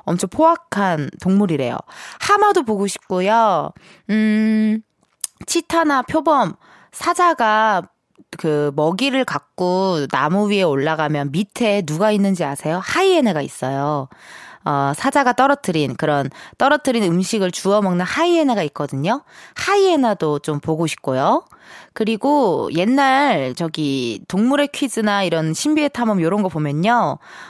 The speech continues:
어, 얼룩말이 물 먹고 있는데 악어가 부악 하고 막 나타나는 그런 장면들이 막 나오잖아요. 어, 그런 것도 되게 흥미로운 장면인 것 같네요. 세렝게티에 간다면 그런 동물들 보고 싶습니다.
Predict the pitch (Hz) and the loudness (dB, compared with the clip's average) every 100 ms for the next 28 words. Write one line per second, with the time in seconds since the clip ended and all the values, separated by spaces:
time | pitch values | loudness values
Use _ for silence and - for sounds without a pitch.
0 | - 143 143 139 139 135 - 196 254 262 | -8 -4 -2 -2 -4 -4 0 2 2 2
1 | 226 160 165 202 262 - 214 180 170 156 | 2 0 2 2 2 0 0 0 -2 -2
2 | - 135 165 185 170 - 214 - 277 285 | -2 -2 -4 -4 -6 -2 2 4 4 4
3 | 269 269 262 240 - - - 247 214 165 | 6 6 6 4 0 -18 -6 -4 -2 -2
4 | 143 - 320 311 277 220 185 180 175 165 | -4 -2 -2 0 0 -2 -4 -4 -4 -4
5 | 165 233 269 220 196 165 151 - - - | -2 0 0 0 0 -2 -4 -8 -20 -10
6 | - 170 226 196 170 156 180 269 339 - | 0 0 2 0 -2 0 2 2 0 -6
7 | - - 175 214 262 247 190 175 156 165 | -16 -8 -4 0 2 0 -2 -4 -4 -2
8 | 302 381 370 277 226 156 175 220 214 170 | 0 2 2 0 -2 -2 0 2 0 -2
9 | 131 160 151 139 285 349 339 311 262 180 | -4 -4 -4 -2 0 0 0 -2 -2 -2
10 | 196 196 269 254 156 - - - - 254 | 0 2 2 0 -2 -10 -20 -18 -4 0
11 | 285 247 214 208 180 185 202 - - 294 | 2 2 2 0 -2 -2 -4 -4 -4 -2
12 | 233 156 151 202 349 | 0 0 0 0 0